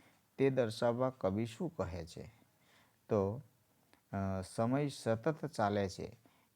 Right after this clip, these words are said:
એ દર્શાવવા માટે, અ,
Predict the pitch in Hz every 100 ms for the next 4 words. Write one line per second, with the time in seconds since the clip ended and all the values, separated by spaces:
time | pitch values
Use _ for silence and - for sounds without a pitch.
0 | _ - 135 143 120 104 - 123 123 123
1 | 110 95 107 98 - _ _ _ _ _
2 | _ - - - _ _ _ -